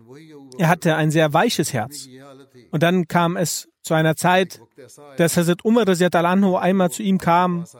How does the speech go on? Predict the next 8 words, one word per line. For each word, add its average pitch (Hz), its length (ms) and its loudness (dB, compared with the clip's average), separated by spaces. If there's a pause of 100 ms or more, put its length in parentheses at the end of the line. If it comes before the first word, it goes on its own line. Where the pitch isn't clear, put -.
(200)
und 170 160 -4
ihm 170 140 -2
folgen-, 196 400 0 (240)
und 165 360 -4 (260)
ihm 160 460 -4
um 160 160 -2
Folgendes 196 380 0
bat. 139 380 -2